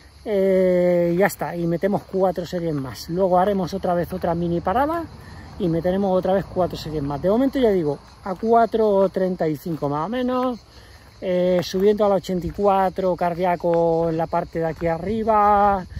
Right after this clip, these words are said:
Ayer he estado subiendo al ochenta y seis más o menos, es decir, son dos por ciento cardíaco, que son unas, eh, cada uno por ciento cardíaco eran unas dos pulsaciones más o menos, por ahí andamos. Así que contamos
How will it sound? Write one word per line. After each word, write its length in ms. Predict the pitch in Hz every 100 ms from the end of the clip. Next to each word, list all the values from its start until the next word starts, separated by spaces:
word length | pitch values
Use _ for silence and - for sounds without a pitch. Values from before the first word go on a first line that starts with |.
| - - -
Ayer 260 | 160 180
he 20 |
estado 200 | 180 190
subiendo 260 | 170 180 170
al 60 | 165
ochenta 320 | - 156 -
y 20 |
seis 300 | - 196 170
más 200 | 170 -
o 60 | 185
menos, 440 | 208 220 208 202
es 60 | 170
decir, 300 | 170 160 143 - - - -
son 640 | - 208 202 196 185 175
dos 140 | 190
por 160 | - 185
ciento 260 | - 185 180
cardíaco, 500 | 185 180 208 190 180
que 120 | 147
son 180 | 190 185
unas, 580 | 180 175 160 147 - - - - - - - - -
eh, 220 | 208 175 170
cada 120 | 185
uno 180 | 208 196
por 180 | 196
ciento 240 | - 202 180
cardíaco 420 | 180 175 196 185
eran 140 | 180
unas 380 | 170 160 135 127
dos 120 | 160 -
pulsaciones 600 | 175 139 127 185 160 143
más 240 | 143 -
o 40 | 151
menos, 420 | 214 220 170 147
por 180 | - 151
ahí 80 |
andamos. 520 | 156 151 160 175 180 - - - - - - _ -
Así 300 | 180 - 170
que 840 | 190 185 170 165 156 151 143 127 - -
contamos 1000 | - 151 139 170 170 170 - - - -